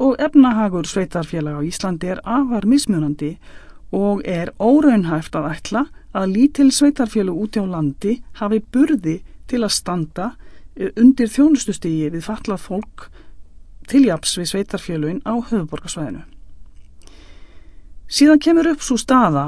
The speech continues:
að efnameiri sveitarfélög á höfuðborgarsvæðinu hafa nýtt sér sjálfsákvörðunarréttinn til að búa þannig að málefnum fatlaðs fólks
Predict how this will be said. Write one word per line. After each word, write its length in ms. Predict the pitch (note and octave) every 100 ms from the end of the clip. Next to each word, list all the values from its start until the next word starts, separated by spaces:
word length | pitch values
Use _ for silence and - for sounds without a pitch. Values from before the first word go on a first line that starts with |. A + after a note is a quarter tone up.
| -
að 160 | E3+ -
efnameiri 640 | G#3+ - C#4 G#3+ F3 D3+ D3+
sveitarfélög 880 | - F3+ F#3+ D#3+ E3 C#3+ F#3 -
á 160 | G#3 F#3 F3+
höfuðborgarsvæðinu 920 | G#3 G3+ F3 D#3+ - E3 D3+ E3 A#3+ - - - -
hafa 200 | F3+ F#3+
nýtt 360 | B3+ - -
sér 300 | - A3+ -
sjálfsákvörðunarréttinn 1500 | E3 - G3 C#4+ - - A3 G#3+ A3 G3+ F#3 E3+ D3 - A#3 - - - -
til 160 | - D4+
að 80 | -
búa 280 | B3+ B3 A3+
þannig 440 | - G3+ G3+ F#3+
að 160 | F3 D#3+
málefnum 460 | E3+ A3 D#3 D3+ E3+
fatlaðs 440 | G3+ E3+ D3 - -
fólks 500 | - C3+ - -